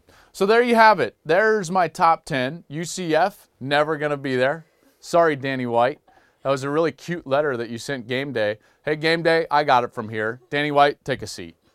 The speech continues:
Take a seat and go enjoy a bowl game somewhere else." A New Year's Six bowl game, by the way. It's set up for you to succeed. You shouldn't even really be in the New Year's Six. You don't earn your spot there, but we give you a handout.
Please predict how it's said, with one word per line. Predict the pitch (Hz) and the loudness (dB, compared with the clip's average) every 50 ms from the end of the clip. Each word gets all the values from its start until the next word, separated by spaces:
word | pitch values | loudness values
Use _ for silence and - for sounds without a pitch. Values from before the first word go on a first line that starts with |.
| _ _ _ _ _ | _ _ _ _ _
Take | - 156 147 131 | -6 -6 -4 -4
a | 131 | -6
seat | 120 - 131 131 127 123 - - | -8 -6 -6 -6 -6 -6 -8 -12
and | 120 113 104 101 _ 127 127 | -12 -12 -12 -16 _ -8 -2
go | 135 139 135 | -2 -2 0
enjoy | 127 120 120 123 120 113 | -2 -4 -2 -2 -2 -2
a | 110 | -4
bowl | 104 110 113 110 107 | -4 -6 -6 -6 -6
game | 110 110 107 104 | -8 -10 -10 -12
somewhere | 95 - 110 107 107 101 98 | -12 -14 -12 -10 -8 -8 -6
else." | 92 90 - - - - | -6 -8 -8 -12 -10 -8
A | 196 | -6
New | 208 247 | -6 -4
Year's | 247 247 233 - | -4 -4 -6 -6
Six | - 269 254 - - | -6 -8 -10 -10 -12
bowl | _ - 139 - 139 131 120 110 | _ -18 -18 -10 -4 -4 -4 -4
game, | 101 107 104 101 | -4 -8 -6 -4
by | 101 98 | -4 -4
the | 95 | -4
way. | 95 95 92 | -4 -6 -6
It's | - 175 180 | -6 -8 -8
set | - - 285 277 269 | -2 -2 0 2 2
up | 302 285 _ | 0 0 _
for | 208 | -8
you | 180 175 170 151 | -6 -4 -4 -6
to | 127 | -6
succeed. | - - 117 - - 240 254 202 - _ _ _ _ | -10 -12 -14 -12 -10 -8 -8 -8 -8 _ _ _ _
You | 175 185 | -6 -6
shouldn't | - - 359 359 285 269 | 0 0 0 0 0 -2
even | 220 180 170 165 | -2 -2 0 2
really | 185 226 214 180 | 2 2 2 2
be | 151 143 151 | 0 -2 -4
in | 147 135 | -4 -4
the | 127 | -6
New | 127 135 | -6 -6
Year's | 143 135 123 113 101 - | -6 -6 -6 -8 -8 -8
Six. | - 165 160 98 _ - - - _ _ _ _ _ _ _ _ | -6 -6 -6 -6 _ -18 -20 -20 _ _ _ _ _ _ _ _
You | 190 | -2
don't | 254 262 190 - | -2 -2 -2 -2
earn | 180 175 175 | -4 -4 -4
your | 160 143 | -4 -6
spot | 127 - _ 135 123 113 107 | -8 0 _ 2 2 2 2
there, | 131 170 175 135 120 _ _ _ _ | 0 2 2 2 0 _ _ _ _
but | - 180 | 0 2
we | 170 170 | 2 2
give | 160 214 233 185 | 2 0 -2 0
you | 160 127 | -2 -4
a | 110 | -4
handout. | 113 143 156 175 143 120 110 117 - - | -4 -6 -6 -2 0 2 2 2 0 -4